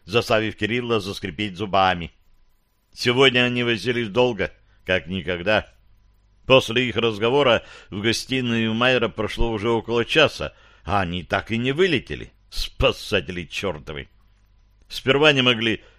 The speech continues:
подключиться к башне космопорта, ибо там был какой-то нестандартный интерфейс, и Айка пришлось буквально на ходу мастерить переходник.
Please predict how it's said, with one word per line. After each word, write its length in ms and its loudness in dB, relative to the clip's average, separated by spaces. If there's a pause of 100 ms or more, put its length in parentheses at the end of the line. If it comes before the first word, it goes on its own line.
подключиться 680 -2
к 60 -8
башне 560 0
космопорта, 760 -4 (460)
ибо 280 2
там 240 6
был 280 0 (280)
какой-то 460 2
нестандартный 920 0
интерфейс, 800 -6 (380)
и 120 2
Айка 360 6
пришлось 360 -4
буквально 640 0
на 120 -2
ходу 460 -4 (220)
мастерить 560 -6
переходник. 720 -6